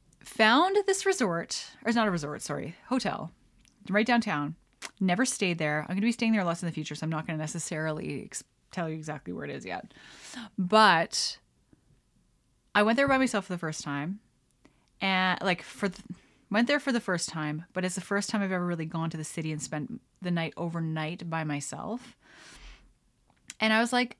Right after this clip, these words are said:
there are things in the city I love to do when I'm there. I love to go out for a nice dinner, get ready, spend time getting ready and whatever, depending on what my schedule is, right?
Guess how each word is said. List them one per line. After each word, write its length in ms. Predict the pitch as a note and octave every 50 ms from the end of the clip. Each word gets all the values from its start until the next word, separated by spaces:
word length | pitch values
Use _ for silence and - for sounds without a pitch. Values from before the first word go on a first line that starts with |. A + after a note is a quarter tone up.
| _ _ -
there 100 | - G#3+
are 40 | G#3+
things 240 | G#3+ - C4+ C4+ C#4+
in 60 | C4
the 80 | B3+ A#3
city 220 | - G#3+ G3 F#3
I 40 | E3+
love 200 | E3 D#3+ D#3 -
to 80 | - D#3
do 180 | C#3+ D3 D#3
when 120 | D3+ D3+ D3
I'm 100 | D3 D3
there. 300 | C#3+ - - E3 F3 - -
I 40 | D#3
love 280 | D3+ D3+ D3+ C#3+ C#3+ -
to 60 | -
go 100 | - C#3+
out 60 | -
for 120 | - - C#3
a 40 |
nice 240 | C#3 C3 - - -
dinner, 520 | - - E3+ E3 D#3 D#3 D3+ D3+ D3+ D3+ _ _ _ _ _ _ _ _ -
get 160 | E3+ - -
ready, 260 | D#3 E3 D#3 D3+ D#3
spend 220 | - - - D#3+
time 280 | - - - F#3 F3 F3
getting 240 | E3 D#3 D3+ D3+ D3
ready 280 | D3 C#3+ C#3 C#3+ C#3+
and 100 | C#3 C#3+
whatever, 360 | D3 C#3+ C#3 C3+ C3 C#3+ D3+ F3
depending 300 | E3 - A3 A3+ A3 G#3
on 60 | F#3
what 100 | E3 D3+
my 60 | D3+
schedule 460 | D3 - - D3 C3+ - C#3 - -
is, 240 | - - - - -
right? 200 | - F3+ G3+